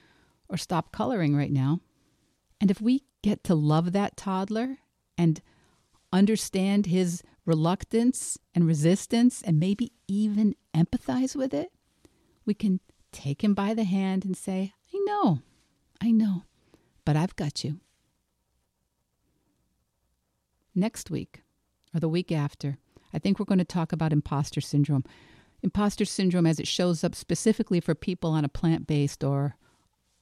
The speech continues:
even more particularly on a vegan journey, because it's something I work with a lot of my clients on regardless of their goals.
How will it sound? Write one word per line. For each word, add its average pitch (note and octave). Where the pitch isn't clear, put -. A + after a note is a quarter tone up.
even C#3+
more D3+
particularly C#3
on C#3
a C3+
vegan C#3+
journey, A#2+
because F3+
it's F3+
something A3
I E3
work D#3+
with D3+
a C#3+
lot C#3+
of D3
my C3+
clients D#3
on C3
regardless D#3
of C3
their -
goals. A#2+